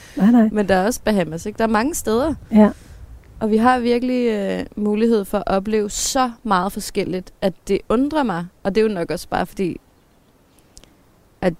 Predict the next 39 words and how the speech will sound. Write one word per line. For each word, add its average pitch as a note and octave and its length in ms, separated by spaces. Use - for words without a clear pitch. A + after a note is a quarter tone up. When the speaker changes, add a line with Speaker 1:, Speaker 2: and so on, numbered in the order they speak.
Speaker 2:
min F3+ 320
fantasi F3+ 520
er A3 100
meget C4 240
livlig, G#3+ 280
men G3 140
det - 120
undrer C#4 280
mig, B3+ 160
at F#3 80
så A3 100
mange G3+ 300
mennesker F#3+ 300
vælger F#3+ 260
at G3+ 80
gøre E3 160
det - 80
samme D#3+ 340
så - 180
meget. D3 300
Speaker 1:
Mm. A3 280
Speaker 2:
Og G3 80
det B3 60
er C4 60
nok A#3+ 220
også, G#3+ 300
altså, F#3 400
selvfølgelig G#3+ 420
kommer G#3 240
det F#3+ 100
jo F3+ 100
også G3 180
ud G3+ 60
af F#3 40
et F3+ 100
behov F#3 340
for F#3 240
tryghed, C4 460
som A3 380